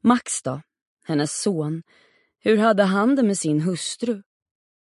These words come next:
Skandinavernas familjeliv var något hon aldrig begripit sig på. Här uppe i Norden var kvinnan självständig, karriärlysten och gick sina egna vägar. Kaj, Ninas sonhustru,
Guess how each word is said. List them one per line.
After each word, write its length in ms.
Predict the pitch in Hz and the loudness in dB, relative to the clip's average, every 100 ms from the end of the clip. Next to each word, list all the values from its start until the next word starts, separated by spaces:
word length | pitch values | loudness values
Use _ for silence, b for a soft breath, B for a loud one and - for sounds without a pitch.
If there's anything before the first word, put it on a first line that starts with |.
| b b | b b
Skandinavernas 920 | - - 170 170 170 165 170 175 170 - | -6 0 4 4 6 6 4 4 0 0
familjeliv 840 | 180 190 170 143 147 165 185 170 | -2 0 -2 0 0 0 -2 -2
var 180 | 165 170 | 0 0
något 260 | 170 180 | 0 -2
hon 160 | - 170 | -2 0
aldrig 400 | 175 196 160 190 | 2 0 -2 -4
begripit 460 | 180 165 185 175 - | -4 -2 -4 -4 -6
sig 180 | 196 | -6
på. 420 | - - 226 170 185 b b b b b _ _ | -6 -8 -8 -8 -14 b b b b b _ _
Här 240 | 220 233 | 2 2
uppe 240 | 202 - | 2 0
i 60 | 180 | 2
Norden 520 | 175 180 214 180 143 | 2 2 0 -2 -2
var 120 | 131 | -2
kvinnan 500 | 131 180 156 135 143 | -2 -2 0 0 -2
självständig, 1000 | 147 202 180 127 - - 175 190 165 160 - b b b | -2 -2 -2 -4 -6 -2 -2 -2 -4 -8 -12 b b b
karriärlysten 1160 | - 196 208 214 185 143 160 208 - - 147 135 | 0 4 4 4 2 0 0 -2 -6 -4 -2 0
och 120 | 135 | -2
gick 220 | 143 196 | -4 -6
sina 260 | - 185 185 | -2 -2 0
egna 380 | 214 170 143 202 | 0 0 0 0
vägar. 520 | 220 139 143 170 180 _ _ _ _ _ _ _ _ | 0 -2 -4 -8 -10 _ _ _ _ _ _ _ _
Kaj, 440 | - 240 165 147 175 b b b b b | -2 0 0 -4 -12 b b b b b
Ninas 640 | 180 185 156 165 170 - | 2 4 4 2 0 -2
sonhustru, 840 | - 185 156 165 233 - - 151 | -4 -2 -2 -2 -4 -6 -8 -10